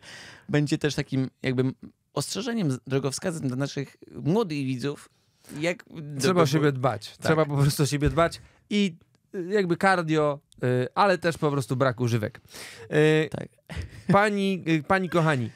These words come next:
Speaker 2: y,
Speaker 1: Ogromne gratulacje dla
Speaker 2: ogromne gratulacje. Y, drugi sezon dla-, dlatego, dlatego zakładam, że drugi sezon będzie równie dobry, ponieważ widziałem,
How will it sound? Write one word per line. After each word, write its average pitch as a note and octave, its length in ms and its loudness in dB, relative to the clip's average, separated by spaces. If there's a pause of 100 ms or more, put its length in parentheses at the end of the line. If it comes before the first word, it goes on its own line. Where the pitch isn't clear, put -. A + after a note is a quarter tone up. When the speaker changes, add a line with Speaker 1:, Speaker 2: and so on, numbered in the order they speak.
(340)
Speaker 2:
y, D3 640 2 (360)
Speaker 1:
Ogromne E3 520 0
gratulacje D3 640 0
dla G3+ 220 6
Speaker 2:
ogromne A#3+ 260 4
gratulacje. G#3 400 2 (260)
Y, F3 180 2
drugi G#3+ 280 0
sezon G#3 220 -2
dla-, G3 160 0
dlatego, D#3 460 2 (220)
dlatego D#3 360 0
zakładam, C#3+ 360 2
że B2+ 60 0
drugi B2+ 220 -4
sezon B2+ 200 2
będzie A#2+ 240 2
równie D3 220 2
dobry, D3+ 260 2
ponieważ D3 360 0
widziałem, D3 480 -2